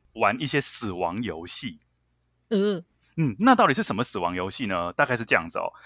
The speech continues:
Speaker 1: 他会请姐姐把他绑在椅子上，然后替他用布蒙住双眼，接着他就会模拟毒气室或者是电椅的情形，他就会装作是中毒或是全身抽搐这样子，然后他就会觉得很爽。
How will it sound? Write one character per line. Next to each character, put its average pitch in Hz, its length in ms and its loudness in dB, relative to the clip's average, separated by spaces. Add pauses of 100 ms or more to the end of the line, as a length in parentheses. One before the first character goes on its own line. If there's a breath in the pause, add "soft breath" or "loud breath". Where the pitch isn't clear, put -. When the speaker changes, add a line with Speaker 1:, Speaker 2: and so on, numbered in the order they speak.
(140)
Speaker 1:
他 208 140 8
会 208 120 2
请 131 240 -2
姐 90 200 -6
姐 104 120 -2
把 78 160 -8
他 101 120 2
绑 101 340 0
在 127 240 2
椅 95 140 -8
子 - 160 -12
上， 95 260 -2 (140)
然 87 100 -2
后 135 140 6
替 147 240 -8
他 110 320 2
用 139 180 4 (100)
布 - 320 -2
蒙 98 240 0
住 123 200 -2
双 90 340 2
眼， 98 180 -4 (240)
接 220 140 0
着 180 100 4
他 147 140 2
就 165 80 2
会 160 60 6
模 117 280 2
拟 107 280 -2
毒 104 180 -6
气 120 220 -4
室 107 240 -4
或 131 120 0
者 120 80 -4
是 120 120 -4
电 120 200 2
椅 87 80 -4
的 87 140 -4
情 - 240 -10
形， - 220 -10
他 143 120 0
就 190 100 2
会 190 40 0
装 151 220 2
作 156 120 -4
是 139 120 -4
中 117 360 2
毒 95 160 -8
或 120 140 -2
是 113 100 -4
全 92 240 -6
身 98 200 -4
抽 95 220 -6
搐 95 220 -12
这 113 60 -10
样 92 80 -6
子， - 180 -20 (240)
然 107 140 0
后 - 20 -2
他 123 80 0
就 135 140 2
会 131 140 0
觉 95 120 -6
得 104 80 0
很 87 220 -8
爽。 - 260 -6